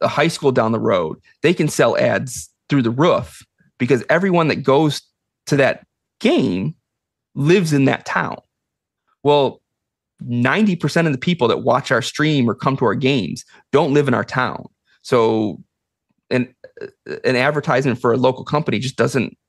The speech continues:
make a ton of feasible sense. So for us, m-, we, we do have some advertising, but I think a big component of that advertising is actually just philanthropic, and that they get some value out of it,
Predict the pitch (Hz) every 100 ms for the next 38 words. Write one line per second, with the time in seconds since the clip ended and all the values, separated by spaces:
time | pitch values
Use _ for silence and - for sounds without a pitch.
0 | _ - 127 123 127 110 - 113 98 -
1 | 120 131 - - - - - - - -
2 | _ - 131 127 - - 175 170 - 131
3 | 139 - _ _ _ - 135 131 160 147
4 | 135 135 143 180 170 - 113 110 82 117
5 | 113 - - - - 147 185 147 127 135
6 | 139 123 - 127 - 123 117 110 101 120
7 | - 110 107 90 76 92 117 - - 104
8 | 98 - 85 80 87 78 - - - _
9 | - _ 117 120 123 156 175 175 151 156
10 | 151 156 156 151 156 160 147